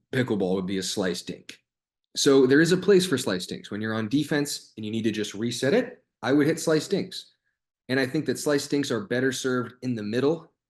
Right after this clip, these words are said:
than on the outside of the court, because I think the middle is probably an easier place to defend from.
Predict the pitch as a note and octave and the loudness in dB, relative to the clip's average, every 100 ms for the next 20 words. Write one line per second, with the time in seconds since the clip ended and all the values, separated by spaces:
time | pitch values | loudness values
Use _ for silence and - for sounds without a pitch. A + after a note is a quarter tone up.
0 | _ _ _ A#2 A2 G2+ G2+ G#2 G2+ G2+ | _ _ _ -10 -8 -6 -4 -4 -4 -4
1 | F#2+ E2+ - F#2 G#2 - _ _ _ _ | -4 -6 -4 -4 -4 -8 _ _ _ _
2 | - F#2+ G#2+ G2 G#2+ G2 G2+ A2 A2 G#2+ | -8 -4 -2 0 -2 -4 -2 0 2 0
3 | G2+ G2+ G2 F#2+ - - _ _ - F#3 | 0 -4 -4 -6 -8 -12 _ _ -6 0
4 | F3+ F3 E3+ E3+ E3 D#3 D#3 D3+ D#3+ D#3+ | 4 6 6 6 4 4 4 4 2 2
5 | - D#3+ C3+ - C3+ D3 - D3+ F3+ F3+ | 0 -4 -4 -2 -2 -2 -2 0 0 -2